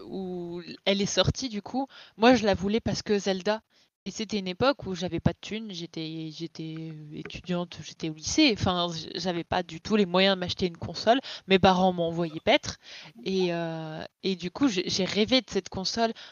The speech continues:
parce que c'était une frustration de pas l'avoir. Et quand j'ai eu les moyens de m'acheter une console, il y avait la Switch qui allait sortir. Et on m'a dit, du coup, « Attends. » Et, euh,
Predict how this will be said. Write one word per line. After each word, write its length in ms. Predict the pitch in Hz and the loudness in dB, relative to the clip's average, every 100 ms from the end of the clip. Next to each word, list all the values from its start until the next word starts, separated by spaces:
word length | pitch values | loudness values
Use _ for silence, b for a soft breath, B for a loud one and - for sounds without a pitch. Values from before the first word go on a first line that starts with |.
| _ - | _ 6
parce 200 | 208 - | 6 6
que 140 | 302 | 4
c'était 280 | - 208 220 | 4 2 0
une 100 | 202 | 2
frustration 520 | - 214 202 190 233 | 0 2 0 -2 -4
de 40 | 226 | -4
pas 140 | 185 | -2
l'avoir. 400 | 170 185 202 - B B B B _ | -2 -2 -4 -6 B B B B _
Et 140 | - 190 | -2 4
quand 220 | 254 285 | 8 8
j'ai 160 | 240 | 8
eu 40 | 269 | 8
les 120 | 214 | 6
moyens 320 | 208 226 247 | 6 6 6
de 40 | 220 | 2
m'acheter 220 | 202 220 | 0 -2
une 80 | 196 | -2
console, 280 | 190 277 269 | 0 2 4
il 60 | |
y 40 | 202 | 2
avait 140 | 175 | 2
la 100 | 175 | -2
Switch 380 | - - 277 - | -2 -2 -2 0
qui 80 | 202 | 0
allait 120 | 185 | 0
sortir. 380 | - - - 262 - b b _ _ - - | -2 -8 -6 -6 -8 b b _ _ -8 0
Et 60 | |
on 60 | 202 | 2
m'a 120 | 185 | 2
dit, 160 | 175 220 | 0 -4
du 120 | 196 | -8
coup, « 180 | - 294 | 0 2
Attends. » 300 | 269 240 240 - 539 - _ _ _ _ _ 190 | 2 0 -4 -8 -16 -16 _ _ _ _ _ -4
Et, 220 | 190 180 | -2 -2
euh, 320 | 170 165 92 | -4 -6 -10